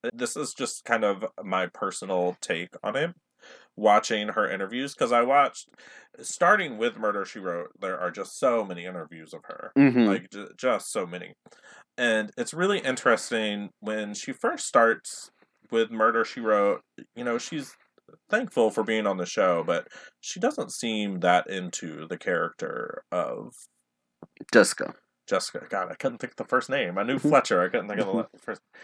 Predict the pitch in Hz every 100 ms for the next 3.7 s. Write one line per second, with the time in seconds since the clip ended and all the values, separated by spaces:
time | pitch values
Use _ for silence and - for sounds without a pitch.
0 | 151 151 139 135 135 123 151 - - 160
1 | - 98 85 - 147 - 127 151 208 214
2 | 170 - - - 113 120 123 113 110 101
3 | 98 104 90 82 82 85